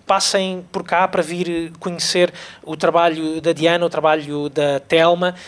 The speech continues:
Eh, dá-nos só aqui, eh, mais ou menos uma luz, ou dá uma luz aqui aos nossos ouvintes, onde é que fica. Fica na Rua das Beatas, na Graça, não é?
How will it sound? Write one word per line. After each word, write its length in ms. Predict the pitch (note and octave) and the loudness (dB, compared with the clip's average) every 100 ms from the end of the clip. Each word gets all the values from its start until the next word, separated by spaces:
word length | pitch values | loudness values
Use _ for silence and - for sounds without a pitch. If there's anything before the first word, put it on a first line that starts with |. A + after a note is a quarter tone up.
| - | -16
Eh, 460 | - D#3+ D#3 D#3 D#3 - _ | -8 -4 -2 -2 -4 -8 _
dá-nos 320 | F3+ G3 G3+ G3 | 0 2 2 2
só 180 | G#3 G3+ | 4 4
aqui, 340 | G3+ G#3+ G#3 | 2 -4 -2
eh, 80 | F#3+ | 0
mais 220 | G3 G3+ | 0 2
ou 40 | G#3 | 2
menos 160 | G#3 | 0
uma 200 | G#3+ G#3+ | 0 2
luz, 260 | G3+ G#3+ G#3 | 2 0 4
ou 140 | F3+ | 4
dá 80 | F#3 | 6
uma 160 | F#3+ F3+ | 4 2
luz 180 | A3+ | 0
aqui 180 | F#3 F#3 | -2 2
aos 220 | F3 E3 | 4 4
nossos 260 | F3 F3 - | 2 0 0
ouvintes, 360 | F3 E3 F3+ F3 | -4 -4 -8 -6
onde 140 | E3+ | -4
é 20 | |
que 80 | F3 | -4
fica. 240 | - B3 A3 - | -6 -6 -6 -6
Fica 180 | - A#3 | -6 -2
na 100 | F#3+ | -4
Rua 120 | F#3 | -2
das 160 | E3+ D3 | -4 -2
Beatas, 380 | E3+ F#3 A#3+ - | -2 -2 -4 -8
na 80 | |
Graça, 280 | D#3 F3+ - | -6 -6 -4
não 160 | F#3 D3 | -2 0
é? 140 | G3 | -2